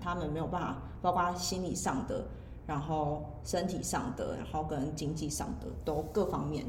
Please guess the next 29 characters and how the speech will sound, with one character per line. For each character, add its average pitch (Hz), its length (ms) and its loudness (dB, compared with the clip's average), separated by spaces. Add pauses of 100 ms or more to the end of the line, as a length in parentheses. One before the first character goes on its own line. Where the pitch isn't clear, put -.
(680)
对， - 140 -2
选 160 220 0
择 160 120 4
下 180 220 6
来， - 220 4 (420)
他 233 140 4
们 190 160 6
就 196 140 4
只 170 120 2
有 127 100 2
这 175 140 2
个 143 160 2
工 156 240 0
作 180 160 4
可 - 100 -2
以 147 80 2
选 - 300 -2
择。 - 180 -4 (200)
那 240 140 8
我 180 60 6
们 160 80 4
是 - 160 4
不 165 120 4
是 190 200 4
应 185 160 0
该 175 140 4
去 185 120 0
正 160 300 2
视 156 260 0